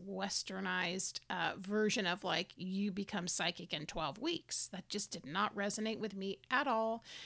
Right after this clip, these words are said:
And so I changed the model and decided to, um, create a online digital course and then a private podcast,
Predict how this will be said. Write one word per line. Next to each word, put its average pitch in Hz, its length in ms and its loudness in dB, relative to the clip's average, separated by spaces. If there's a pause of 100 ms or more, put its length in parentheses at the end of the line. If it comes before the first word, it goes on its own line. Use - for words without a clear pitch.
And 208 140 0
so 202 340 4
I 180 340 2 (100)
changed 240 640 4
the 240 60 2
model 214 640 2
and 208 140 0
decided 196 460 2
to, 202 340 -2 (120)
um, 190 340 -6
create 220 640 0 (120)
a 196 320 -4 (680)
online 254 760 2
digital 165 360 -2
course - 960 0
and 208 240 0
then 196 320 2 (180)
a 175 360 4
private - 560 2
podcast, 240 960 2